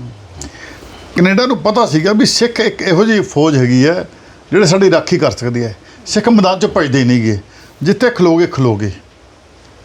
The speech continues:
ਉਸ ਤੋਂ ਬਾਅਦ ਸਿੱਖ ਕੈਨੇਡਾ ਸ਼ੁਰੂ ਹੋਏ ਤੇ ਕੈਨੇਡਾ 'ਚ ਬਹੁਤ ਇੰਨਾ ਵੱਡਾ ਮਾਣ ਸਤਿਕਾਰ ਆ। ਜੇ ਕੈਨੇਡਾ ਦਾ ਪ੍ਰਾਈਮ ਮਿਨਿਸਟਰ ਟਰੂਡੋ ਜਿਹੜਾ ਇੰਡੀਆ ਨਾਲ ਭਿੜ ਗਿਆ,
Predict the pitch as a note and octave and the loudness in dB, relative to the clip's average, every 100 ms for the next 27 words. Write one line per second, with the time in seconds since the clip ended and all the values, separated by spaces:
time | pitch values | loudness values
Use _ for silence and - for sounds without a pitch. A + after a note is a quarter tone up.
0 | - - - - A#3+ A3 A#3 D#3+ F3 F3 | -20 -20 -20 -4 0 0 0 0 0 0
1 | G3 G3 E3+ D#3 F3 G3 G3 F#3+ G3+ E3+ | -4 -4 -2 0 0 2 2 0 -2 -2
2 | E3 F#3 D3 E3 F#3 F#3 F#3+ D3+ D3 D#3+ | 0 0 0 0 0 0 0 0 0 2
3 | C#3+ D3+ D3+ D#3 D3 D#3 F#3+ F#3 D#3+ D3 | 2 0 -2 -2 0 -2 -2 -2 -2 0
4 | D3+ D#3 E3 - D3+ D3 D#3+ D#3+ D3+ D3+ | 0 0 -2 -2 -2 0 -2 0 0 2
5 | F3+ D#3 C#3+ D3 E3+ - - - - F#3 | 2 2 2 0 -2 -12 -20 -18 -4 0
6 | F#3+ A3+ G#3+ F3 C3+ C#3+ D3 | 2 0 0 0 2 2 0